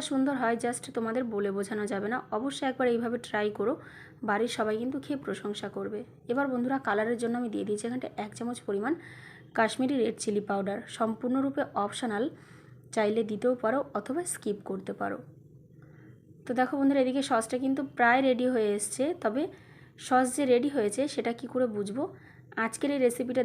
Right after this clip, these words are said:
দেখলে কিন্তু তোমরা জেনে যাবে। সুন্দর একটা টেকনিক তোমাদেরকে বলে দিচ্ছি। দেখো এখানটা একটা বাটি নিয়ে নিয়েছি আমি এবং এখানটা আমি দু ফোঁটা পরিমাণ সস নিয়ে নিয়েছি। তো যখন দেখবে যে এইভাবে ধীরে ধীরে পড়ছে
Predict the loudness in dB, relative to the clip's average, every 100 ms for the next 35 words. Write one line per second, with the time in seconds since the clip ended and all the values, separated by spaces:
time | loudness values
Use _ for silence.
0 | 2 2 0 0 -2 -2 -2 -2 -2 -2
1 | -2 -4 -8 -10 -16 -20 -10 -4 -2 0
2 | -2 -4 0 0 2 -2 -4 -4 -2 -4
3 | -4 -4 -4 -4 -8 -10 -12 -14 -20 -20
4 | _ _ _ -20 _ 0 2 2 2 2
5 | 2 2 4 4 2 2 2 0 0 0
6 | -2 0 -2 -4 _ _ _ _ _ _
7 | _ _ _ _ _ _ _ _ _ _
8 | -20 _ _ -16 -4 0 2 2 2 2
9 | 2 0 0 2 2 2 0 0 0 0
10 | 0 -2 0 0 -2 -4 -8 -12 _ _
11 | _ _ -20 -20 -4 -2 2 2 6 6
12 | 6 6 4 2 2 2 2 0 0 0
13 | 2 2 2 0 0 -2 -2 -2